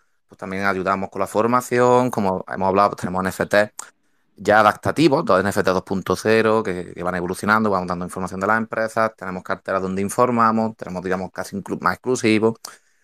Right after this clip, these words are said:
Todo eso dentro del proyecto de Hamperblock, que os invitamos a que lo veáis, a que entréis. También estamos procurando meter nuevas carteras para que entren este tipo de empresas.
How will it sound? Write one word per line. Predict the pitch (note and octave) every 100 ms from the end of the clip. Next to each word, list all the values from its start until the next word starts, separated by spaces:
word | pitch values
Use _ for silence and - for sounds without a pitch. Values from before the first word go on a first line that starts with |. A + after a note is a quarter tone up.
| _ -
Todo | E3 E3
eso | D#3 F3 F3+ -
dentro | F#2 -
del | F2+ -
proyecto | E2+ - F2+
de | -
Hamperblock, | F2+ F#2+ G#2 A#2+
que | -
os |
invitamos | - - F2 E2+ E2+
a |
que | E2
lo | F2
veáis, | G2 A2 A#2+
a | F2+
que | F2
entréis. | E2 G#2+ A#2 A2+ A2+
También | E2 F2
estamos | F2+ - F2 E2+ _ _ _ _ _ _ _ _
procurando | F#2 F#2 G2+ G2+ G#2
meter | G2 - F2+
nuevas | F2 -
carteras | - - - G2 F#2+ F#2
para | F#2
que | E2+ E2+
entren | F2 F2 E2 E2+ -
este | - -
tipo | - G#2
de |
empresas. | C3 B2 A#2+ - A#2